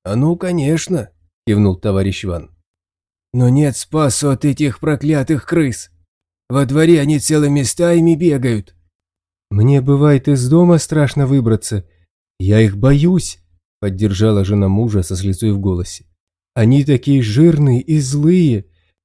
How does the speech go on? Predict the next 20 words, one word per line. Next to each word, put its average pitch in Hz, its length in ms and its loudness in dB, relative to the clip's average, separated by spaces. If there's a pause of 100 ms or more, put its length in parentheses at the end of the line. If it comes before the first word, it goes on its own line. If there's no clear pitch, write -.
(180)
ведь 101 220 0
загрызут 151 680 0
до 175 180 4
смерти 139 380 -6
в 113 60 -4
два 147 180 -2
счёта». 175 640 -2 (600)
«Но, 95 380 0
по-моему, 104 800 0
у 92 40 -4
вас, 104 500 -2
э, 95 180 -4
уже 101 380 -2
кто-то 113 320 -2
был 139 240 4
от 95 120 -4
нашей 95 320 -4
службы». 90 520 -8 (760)
«Да, 127 380 0
был», 139 460 0